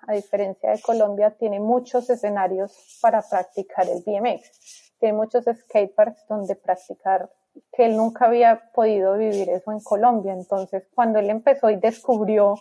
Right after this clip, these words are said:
me acuerdo el primer día que se fue, "No, mira, tú coges tres roundabout, a la cuarta giras a la izquierda", y a la, o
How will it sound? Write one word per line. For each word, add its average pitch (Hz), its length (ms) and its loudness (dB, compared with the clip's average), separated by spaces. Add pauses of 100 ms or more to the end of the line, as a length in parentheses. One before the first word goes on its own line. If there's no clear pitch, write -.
(480)
me 233 80 -8
acuerdo 220 260 2
el 208 80 -2
primer 214 320 4
día 214 180 4
que 233 140 -2
se 226 120 -2
fue, 220 180 2
"No, 254 160 2
mira, 226 260 0
tú 214 120 -6
coges 233 320 2 (120)
tres 247 240 4 (100)
roundabout, 247 680 2
a 220 120 0
la 202 160 0
cuarta 226 540 0
giras 226 300 0
a 220 40 0
la 208 100 0
izquierda", 247 460 2
y 247 40 6
a 240 40 0
la, 208 240 2
o 208 60 -12